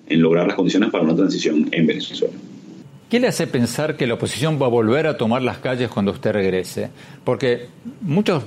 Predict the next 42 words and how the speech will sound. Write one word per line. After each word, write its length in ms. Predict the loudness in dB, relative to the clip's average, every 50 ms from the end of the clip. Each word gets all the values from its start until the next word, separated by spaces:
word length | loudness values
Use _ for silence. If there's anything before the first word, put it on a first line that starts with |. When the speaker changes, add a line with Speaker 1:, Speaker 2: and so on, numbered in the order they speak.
| -2 0
Speaker 2:
viajeros 420 | 0 0 2 0 0 0 0 0
recientes 800 | -2 -4 -2 0 0 0 0 0 0 0 0 0 -4 -10 -12 -14 -6 -4
de 120 | -2 -2
Venezuela 360 | 0 -2 -2 -2 -2 -2 0
me 140 | 0 0 2
dicen 400 | 0 0 0 -2 -2 -4 -4 -2
que 200 | -2 0 0 0
Maduro 600 | 0 0 2 2 2 2 4 2 2 0 0 -4 -12 -18 -14 -12 -6 -4
dolarizó 460 | -2 -2 -2 -2 -4 -4 -4 -4 -2
la 80 | -2
economía, 520 | -2 -2 0 0 0 2 2 2 0 -2 -2
como 180 | -4 -6 -6
usted 160 | -6 -4 -4 -2
lo 80 | -2
acaba 220 | -2 0 0 0 -2
de 40 |
señalar, 560 | -2 -4 -6 -4 -2 -2 -2 0 -2 -2 -4 -6 -12 -18 -20 -20 -20 -6 -2
y 80 | 0 2
bueno, 300 | 2 2 2 0 -2 -4 -10 -18 -20 -20 -20 -20 -10 -8
los 100 | -8 -6
supermercados 720 | -6 -4 -2 0 0 0 0 0 0 0 0 0 0 -2
están 340 | -4 -2 -2 -2 -2 -2 -2 -2
más 260 | -2 0 0 0 2
llenos 300 | 2 0 2 2 0 0
de 80 | -2 -2
comida, 420 | 0 0 2 2 2 0 0 0
por 140 | 0 0 0
lo 100 | 2 2
menos 460 | 2 2 2 4 4 2 2 -2 -8 -16 -20 -20 -20 -20 -20 -20 -6
para 200 | -4 -2 0 0
ese 380 | 0 0 0 2 2 2 2 0 -2
veinte 500 | -4 -2 0 2 2 2 0 0 0 0
o 80 | 0 0
treinta 340 | 0 0 0 0 0 -2 -2
por 120 | -4 -4
ciento 220 | 0 0 0 0
de 40 | 0
la 100 | -2 -2
población 440 | -2 -2 -2 -2 0 0 0 0 0
que 120 | -2 -2
recibe 420 | -2 -2 -4 -2 0 2 2 4 4
dólares 580 | 4 2 2 2 2 2 2 0 0 -2 -8